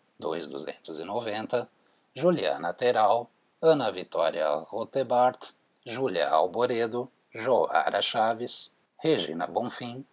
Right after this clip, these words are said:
Vanessa Gazola, Artemis Guimarães, Susana Chang e Regina Ribeiro. O destaque vai para Júlia Alboredo, que ganhou quase cinquenta pontos na lista passada, a lista de novembro.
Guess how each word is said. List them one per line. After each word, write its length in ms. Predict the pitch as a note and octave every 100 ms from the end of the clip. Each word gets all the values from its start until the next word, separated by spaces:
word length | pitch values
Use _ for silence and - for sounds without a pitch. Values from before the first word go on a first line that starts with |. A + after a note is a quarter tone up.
| _ _ -
Vanessa 680 | A#2 C3+ E2 D2 - D2+
Gazola, 680 | D#2 G#2+ G#2+ G#2 A2 A#2+ B2+ _ _ _ E3
Artemis 1000 | D3 - - - - C3 A2 E2+ E2 E2
Guimarães, 800 | G2 A2 C3 A#2 B2 - - _ -
Susana 680 | - F3+ C#3 E2+ D#2 F2+
Chang 440 | B2 - C3 C#3+ D3 _ _ -
e 240 | C3 C#3 -
Regina 880 | - C#3+ G#2+ E2+ - B2 C3 B2+ A2
Ribeiro. 680 | - G2 G#2+ F2 - D#2+ - _ _ _ _ _ _ _ _ _ _ _ _ _ _ _ _ _ _ -
O 100 | G#2
destaque 640 | G#2+ D#3 - C3+ C#3+ -
vai 240 | B2 F#2+ E2+
para 360 | - D2+ F2 G#2+
Júlia 360 | F#2 E2 D2+
Alboredo, 600 | D#2 G#2 C#3 B2 B2+ C3+
que 140 | - C3+
ganhou 340 | B2 G#2+ A#2+
quase 420 | - B2 C#3 C3
cinquenta 1080 | B2 - - D#3 E3 D3 B2+ C3 C#3+ - A#2+
pontos 600 | - A2 A#2 A#2 B2 A2
na 140 | A#2+
lista 320 | G2 G#2 - A2
passada, 680 | A2 G2+ G2+ E2 F2 E2+ G2+
a 40 |
lista 440 | F#2+ G2+ - A2
de 280 | E2+ G2 G#2+ -
novembro. 920 | G2+ G#2+ D#2 F#2+ G2+ D2 D#2 B1+